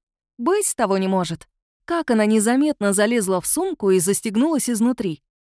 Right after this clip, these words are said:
Ладно, допустим, каким-то чудом протиснулась в зазор между молнией и краем сумки. Собачка-то маленькая,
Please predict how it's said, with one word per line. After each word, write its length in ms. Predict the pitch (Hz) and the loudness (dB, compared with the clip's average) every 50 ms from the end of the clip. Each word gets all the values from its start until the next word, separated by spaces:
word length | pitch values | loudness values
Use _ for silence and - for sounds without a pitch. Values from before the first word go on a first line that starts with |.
| _ _ _ _ - | _ _ _ _ -10
Ладно, 400 | 180 175 165 160 151 160 156 156 | -6 -4 -2 -2 -4 -4 -6 -4
допустим, 500 | 156 170 - - 311 302 - 285 247 226 | -4 -4 -2 -2 -2 -2 0 0 0 0
каким-то 480 | - 208 196 - 254 247 233 214 202 190 | 0 -2 -2 0 0 0 0 0 -2 -4
чудом 440 | - - 185 196 196 254 311 330 _ | -4 -4 -4 -2 -2 -2 -4 -4 _
протиснулась 760 | - 285 285 262 - - 262 240 202 - 180 175 175 170 165 | -4 -2 -2 0 0 -2 -2 -2 -2 -2 -2 -2 -2 -2 -2
в 40 | 160 | -4
зазор 400 | 170 175 185 196 196 233 233 202 | -4 -2 -2 0 0 0 -2 0
между 380 | 185 185 185 175 160 - 196 185 | 0 0 -2 -2 -2 -2 -2 0
молнией 520 | 190 220 311 330 277 208 185 185 180 - - | 2 2 2 2 2 0 0 0 -2 -4 -4
и 100 | 233 233 | -6 -4
краем 320 | - 247 254 254 262 294 | -2 -2 0 0 0 0
сумки. 560 | 302 - - 359 339 262 185 - - 160 151 _ _ _ _ _ - | 0 -2 -2 0 0 0 -2 -2 -6 -12 -12 _ _ _ _ _ -10
Собачка-то 560 | - - 370 277 269 165 - - 175 - 175 | -6 -4 -2 -2 -2 -2 -4 -6 -6 -4 -2
маленькая, 640 | 180 214 302 359 339 247 190 - 180 165 151 139 | 0 0 0 0 0 -2 -2 -2 -4 -8 -8 -10